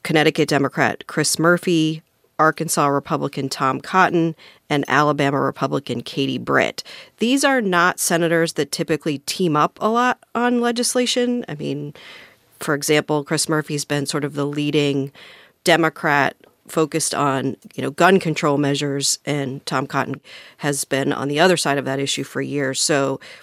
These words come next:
what brought them together is that they're all parents. They all have young kids or teenagers, and they've, have a lot of concerns about the impact social media is having on their own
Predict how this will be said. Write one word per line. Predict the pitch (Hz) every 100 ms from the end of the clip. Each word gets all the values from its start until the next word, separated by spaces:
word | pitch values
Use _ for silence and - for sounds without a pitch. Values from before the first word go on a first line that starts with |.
| -
what | 190 -
brought | - 208 302
them | 311 285
together | - 156 147 160 233 277 311 -
is | 180 165
that | 180 180
they're | 208
all | 220 254
parents. | - 262 302 - - - _
They | 170 170
all | 180 196
have | 190 185 180 160
young | 156 160 202
kids | 208 226 196 185
or | - 170
teenagers, | - 214 190 143 143 143 165 - - - - -
and | 160 165
they've, | 170 180 180 147 - _ _
have | 147 190 202
a |
lot | 208 175 214
of | 220
concerns | 233 196 214 214 202
about | 170 165 170
the | -
impact | 160 160 170 -
social | 156 160 156
media | 151 165 156
is |
having | 160 156 160
on | 170 175
their | 185
own | 214 330